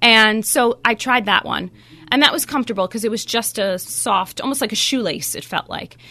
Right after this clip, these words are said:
Um, and then, of course, I ha-, I said, "Well, I have to upgrade this now." So <laughs> I had to. So I bought a beaded one. Very kind of granny chic looking, and it's got little hooks. Literally, I could hook it onto my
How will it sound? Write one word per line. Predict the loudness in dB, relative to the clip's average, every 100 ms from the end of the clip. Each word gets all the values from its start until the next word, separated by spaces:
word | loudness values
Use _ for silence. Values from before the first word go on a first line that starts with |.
| -20 -20 -12 2
Um, | 6 8 6 2 -2
and | -2 0
then, | 2
of | 0
course, | 0 -2 -2
I |
ha-, | -4 -6 -6
I |
said, | -8 -6
"Well, | -2 -2 -2 -8 -12
I | -12
have | -10
to | -10
upgrade | -10 -8 -8 -4
this | -4 -4
now." | -8 -10 -10
So | -4 -2 0 -2 0
<laughs> |
I | -2 0 0 2 2 0
had | 0
to. | -2 -2 0 0 -2 -10 -10 -10
So | -2 6
I | 6
bought | 6 4
a |
beaded | 2 -2 -2 -2
one. | -4 -8 -8 -10 -14 -20 -2
Very | 6 8 8 6
kind | 2 2 2
of | 0 -2
granny | 0 2 4 2
chic | 2 2 2 2
looking, | -2 -2 0 0 2 0 -2
and | 0
it's | 0
got | 0 -2
little | 0 -2 0
hooks. | 0 0 -2 -6
Literally, | -4 -2 0 2
I | 2
could | 0
hook | -6 -4
it | -2
onto | -4 -4
my | -6